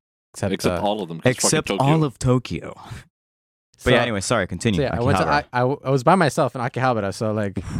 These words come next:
Speaker 3: <sighs>
Speaker 1: imagine trying to process all that information.
Speaker 3: Nope.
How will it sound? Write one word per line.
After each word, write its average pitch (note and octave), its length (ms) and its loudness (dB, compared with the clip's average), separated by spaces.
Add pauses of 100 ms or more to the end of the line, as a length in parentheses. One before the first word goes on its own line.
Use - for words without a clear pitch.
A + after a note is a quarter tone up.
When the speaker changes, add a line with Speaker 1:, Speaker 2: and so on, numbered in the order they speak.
Speaker 3:
<sighs> - 280 -20
Speaker 1:
imagine B2+ 340 2
trying C3+ 220 4
to A#2+ 140 2
process B2 420 0
all A2+ 220 0
that G2+ 380 2
information. G#2+ 680 -4 (320)
Speaker 3:
Nope. G2+ 200 -2